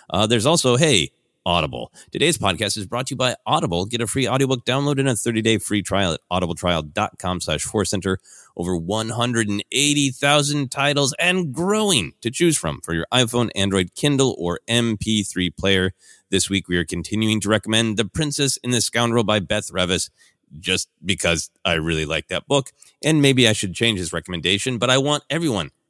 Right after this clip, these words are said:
to hear this book. To download your free audiobook, you can go to audibletrial dot com slash force center. One more time, that's audibletrial dot com slash force center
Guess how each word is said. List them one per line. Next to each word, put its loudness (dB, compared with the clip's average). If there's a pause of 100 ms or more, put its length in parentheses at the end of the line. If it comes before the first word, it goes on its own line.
to -2
hear 0
this -4
book. -12 (760)
To -14
download 6
your 6
free 2
audiobook, 2
you -2
can 0
go 4
to -2
audibletrial 0
dot -2
com -2
slash 0
force 0
center. 2
One 0
more 2
time, 0 (340)
that's -4 (120)
audibletrial 0
dot 0
com -4
slash -2
force -4
center -4